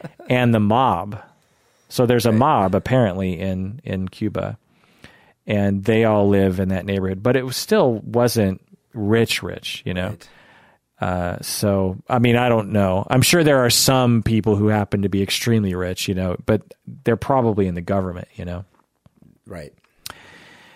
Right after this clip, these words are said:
Speaker 2: Uh, but yeah, the vast, vast majority of people were,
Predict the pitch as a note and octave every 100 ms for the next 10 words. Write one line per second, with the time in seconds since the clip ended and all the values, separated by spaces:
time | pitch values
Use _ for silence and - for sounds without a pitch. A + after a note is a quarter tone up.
0 | - - - A#2 A#2 A2 C#3 C3 A#2 A2+
1 | A#2+ C#3 C#3 C3 - B2+ A#2 A2 A#2 G#2+
2 | A2 G#2 - G#2+ - G2 F#2+ G2+ G2 G2
3 | F#2+ F2+